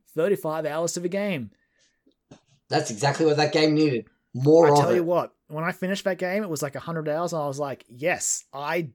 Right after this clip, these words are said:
Speaker 1: did it." And they're like, "No, no,
Speaker 2: Yeah.
Speaker 1: no, there's more now." I'm like, "What do you mean that?"
Speaker 2: There's another
Speaker 1: More?
Speaker 2: game inside your game.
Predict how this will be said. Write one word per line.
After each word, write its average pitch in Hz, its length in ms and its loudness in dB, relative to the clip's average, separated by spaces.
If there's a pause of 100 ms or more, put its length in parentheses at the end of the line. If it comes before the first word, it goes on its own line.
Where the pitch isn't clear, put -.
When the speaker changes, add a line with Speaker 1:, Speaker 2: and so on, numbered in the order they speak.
(100)
Speaker 1:
did 185 180 0
it." - 280 -10 (680)
And 160 100 -8
they're 170 80 0
like, 165 160 -2
"No, 269 100 -4
no, 311 100 -2
Speaker 2:
Yeah. 185 140 2
Speaker 1:
no, - 100 -8
there's 147 180 -4
more 185 280 0
now." 113 240 -8
I'm 110 60 -14
like, - 140 -20
"What 240 60 -8
do 277 60 -4
you 277 60 -4
mean 277 160 -2
that?" 254 120 -6 (760)
Speaker 2:
There's 156 160 0
another 202 300 4
Speaker 1:
More? 202 80 0
Speaker 2:
game 151 540 4
inside 139 440 0
your 120 80 -8
game. 110 440 -4